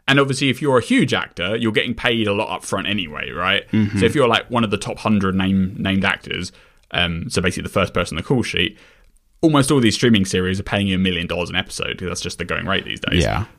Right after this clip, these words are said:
Speaker 1: So, I don't, I don't, you know, everyone loves more money, so I'm sure they'd love it if they could get Friends-style residuals as well, but,
Speaker 2: Mm-hmm.
Speaker 1: you know, th-, they're not going hungry on a million dollars an episode. It's the second-tier actors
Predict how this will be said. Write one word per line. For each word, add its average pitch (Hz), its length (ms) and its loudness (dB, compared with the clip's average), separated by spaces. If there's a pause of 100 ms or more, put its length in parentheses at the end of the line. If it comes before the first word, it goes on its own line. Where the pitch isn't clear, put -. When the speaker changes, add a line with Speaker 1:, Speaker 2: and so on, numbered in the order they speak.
Speaker 1:
So, 101 300 2 (520)
I 123 80 4
don't, 113 160 4
I 135 180 0
don't, 113 220 0
you 143 80 -4
know, 113 100 -2
everyone 123 280 4
loves 107 200 4
more 101 120 2
money, 104 300 4
so 110 80 0
I'm 110 60 4
sure 113 140 4
they'd 101 140 4
love 101 180 2
it - 60 -6
if - 80 -12
they 107 100 -4
could 104 120 -14
get 104 280 -2
Friends-style 98 500 0
residuals 98 460 0
as 92 120 -12
well, 90 260 2
but, 95 180 2
Speaker 2:
Mm-hmm. 98 280 -2 (180)
Speaker 1:
you 156 140 0
know, 85 100 -2
th-, - 220 -10
they're 135 120 4
not 127 140 2
going 98 180 2
hungry 101 300 2
on 95 80 0
a 92 40 0
million 95 260 -2
dollars 90 220 -6
an 101 60 -6
episode. - 420 -8 (200)
It's - 200 2
the 110 340 2 (220)
second-tier 147 680 0
actors 92 540 -6